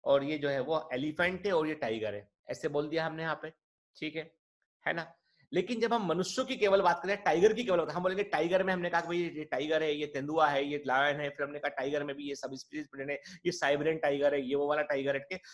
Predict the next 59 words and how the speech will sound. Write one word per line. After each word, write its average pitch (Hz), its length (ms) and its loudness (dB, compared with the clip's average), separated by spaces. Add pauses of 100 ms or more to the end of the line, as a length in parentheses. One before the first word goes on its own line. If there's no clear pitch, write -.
(120)
तो 240 60 -10
जैसे 170 300 0
जैसे 240 140 -2
हम 233 300 -4
एक, 240 260 0 (380)
अ, 170 400 -2
और, 226 480 6
अ, 160 420 6
समझ 190 200 -4
लीजिए 208 220 -2
कि 214 120 -2 (120)
आप 170 340 -2
और 196 420 2 (140)
डिटेल्ड 233 300 4
इन्फॉर्मेशन 185 520 0
में 202 100 -2
जाते 175 200 0
हैं 120 140 -4 (220)
तो 208 80 -6
सूचनाएं 202 440 -2
और 226 340 6
कॉमन 185 280 2
होती 175 160 0
चली 151 180 -4
जाती 123 280 0
है। 107 60 -12 (260)
तो 175 60 -10
जैसे 160 280 -2
जैसे 240 340 0
आप 185 300 4
जो 202 60 0
है 202 60 0
वो 208 260 -2
स्पीशीज - 400 -12
से 214 200 2
जीनस 160 420 -6
में 202 120 0
बढ़े, 190 180 2
जीनस 165 380 -4
से 196 60 0
आप 180 100 4
फैमिली 160 340 -4
में 175 80 -6
बढ़े, 180 220 -2 (320)
वैसे 180 200 -2
वैसे 202 140 0
कॉमन 233 440 2
कैरेक्टरिस्टिक 226 520 -2
कम 175 120 4
होती 165 180 -2
चली 147 220 -4
जाएंगी, 127 320 0
ठीक 123 140 -10
है। 165 60 -2
क्या 170 260 2
लिखा 175 200 2
है 165 60 4
देखिए 151 220 -6
इसमें, 147 200 -10